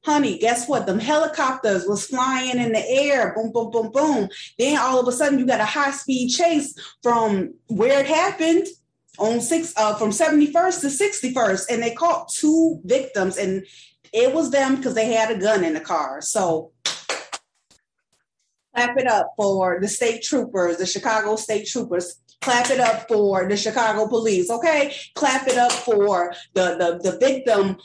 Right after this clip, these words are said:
who, who in, in, in, instantly got off the expressway and notified the police, 'cause that was the only way. Word travels really fast that they were able to, uh, catch these criminals. 'Cause you, you can't keep getting away with,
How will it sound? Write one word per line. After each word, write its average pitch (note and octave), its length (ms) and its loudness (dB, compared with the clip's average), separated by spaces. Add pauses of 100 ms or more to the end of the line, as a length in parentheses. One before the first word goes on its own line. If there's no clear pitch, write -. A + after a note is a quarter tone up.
(140)
who, G#3+ 320 0 (100)
who F#3+ 220 -2
in, G3+ 160 -2 (100)
in, G#3+ 360 -2
in, G3 80 -4 (520)
instantly B3+ 520 0
got A3+ 160 4
off G#3+ 180 2
the G3+ 100 0
expressway G3+ 800 -2 (140)
and F#3+ 220 2
notified C#4+ 520 2
the - 40 -8
police, D4 340 0
'cause F#3+ 140 -2
that C4+ 240 0
was A3 160 0
the G3 160 0
only C#4+ 280 2
way. G3+ 200 0
Word A3+ 420 0
travels G3+ 480 -2
really B3 300 0
fast A3+ 680 -2
that G3 80 0
they B3 160 2
were G#3 100 0
able A#3+ 280 0
to, F#3+ 160 -4 (180)
uh, F3+ 220 0
catch G#4+ 320 -2
these G3 240 -4
criminals. E3 680 -4 (280)
'Cause A3 420 0 (200)
you, E4 560 2
you D4+ 180 2
can't G4+ 340 2
keep F#4+ 360 0
getting C4 260 0
away A#3+ 380 0
with, F3 200 0